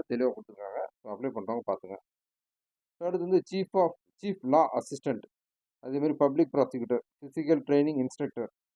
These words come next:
So, இது மாதிரி பல்வேறு ப்ரொஃபஷனல் டிகிரி சார்ந்த அந்த வேலை வாய்ப்புகளும் இந்த நோட்டிஃபிகேஷன் வந்து அவைலபிளா இருக்கு. அதுபோக ட்ரெயின்டு கிராஜுவேட் டீச்சர் ஆர்ட்ஸ் பெங்காலி. ஓகே.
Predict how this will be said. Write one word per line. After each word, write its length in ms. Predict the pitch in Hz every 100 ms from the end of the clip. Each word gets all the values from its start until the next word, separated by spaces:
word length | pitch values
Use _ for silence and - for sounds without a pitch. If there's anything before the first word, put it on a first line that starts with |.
| _
So, 120 | - 185
இது 100 | 160
மாதிரி 200 | 180 185
பல்வேறு 340 | 151 175 147 143
ப்ரொஃபஷனல் 460 | 151 185 180 185
டிகிரி 220 | 143 143 135
சார்ந்த 400 | 139 135 151 160
அந்த 220 | 131 127
வேலை 220 | 120 127 127
வாய்ப்புகளும் 400 | 113 117 143 131
இந்த 400 | 117 110 101 95 _ _ -
நோட்டிஃபிகேஷன் 440 | 127 131 123 120
வந்து 80 | 117
அவைலபிளா 380 | 107 113 110 104
இருக்கு. 260 | - 139 - _ _ _ _ _ _ _
அதுபோக 380 | 123 - 147 139
ட்ரெயின்டு 320 | 139 156 147
கிராஜுவேட் 340 | 131 147 147 143
டீச்சர் 300 | 139 - 139
ஆர்ட்ஸ் 400 | 123 131 - 117
பெங்காலி. 400 | 123 135 131 127 - _ 120
ஓகே. 320 | 110 - 104